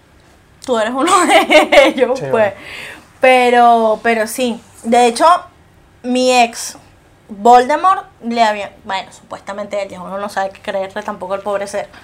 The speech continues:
Speaker 1: Pero tenía como una historia así también súper rara con, con gente que
Speaker 2: Con unos amarres y unas cosas. <laughs> No le creo nada a ese muchacho.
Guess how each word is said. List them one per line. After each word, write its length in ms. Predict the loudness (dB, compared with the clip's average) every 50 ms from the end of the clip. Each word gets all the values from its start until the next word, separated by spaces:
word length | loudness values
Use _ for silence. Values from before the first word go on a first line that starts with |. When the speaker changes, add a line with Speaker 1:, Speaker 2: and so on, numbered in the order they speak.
| -20 -20 -20 -20 -20 -20 -20 -20 _ _ _
Speaker 1:
Pero 540 | 2 4 4 6 6 6 4 4 2 0 -4 -4
tenía 400 | -2 -2 0 0 0 -2 -2 -2
como 180 | -2 -4 -4 -4
una 80 | -6 -6
historia 360 | -6 -4 -2 -2 -2 -2 -6
así 240 | -8 -8 -10 -10 -6
también 360 | -6 -6 -6 -6 -6 -8 -10 -10
súper 420 | -10 -12 -6 -6 -6 -6 -6 -6
rara 360 | -4 -2 -2 -2 -2 -6 -8
con, 200 | -8 -10 -10 -12 -14 -20 -20 _ _ _ _ _ _ _ _ _ _ _ _ _ _ _ _ _ _ _ -8
con 200 | -8 -8 -8 -8
gente 300 | -14 -16 -16 -18 -20 -16
que 180 | -14 -12 -10
Speaker 2:
Con 140 | -8 -8 -8
unos 180 | -8 -10 -8 -8
amarres 440 | -8 -8 -8 -10 -12 -10 -10 -10
y 40 | -12
unas 160 | -12 -14 -18 -14
cosas. 300 | _ -14 -14 -14 -16 -20 _ _ _ _ _ _ _ _ _ _ _ _ _ _ _ _ _ _ _ _ _ -20 -20 -20 -20 -20 -20 -20 -20 -20 _ _ _ -18 -6 -4
<laughs> 440 | -2 -2 -2 -4 -10 -16 -18 -12 -10
No 640 | -8 -6 -6 -6 -4 -4 -4 -4 -4 -6 -6 -6
le 120 | -6 -6 -6
creo 220 | -4 -4 -4 -4
nada 100 | -4 -6 -10
a 20 |
ese 180 | -10 -12 -14 -14
muchacho. 420 | -14 -14 -16 -20 -20 -20 _ -20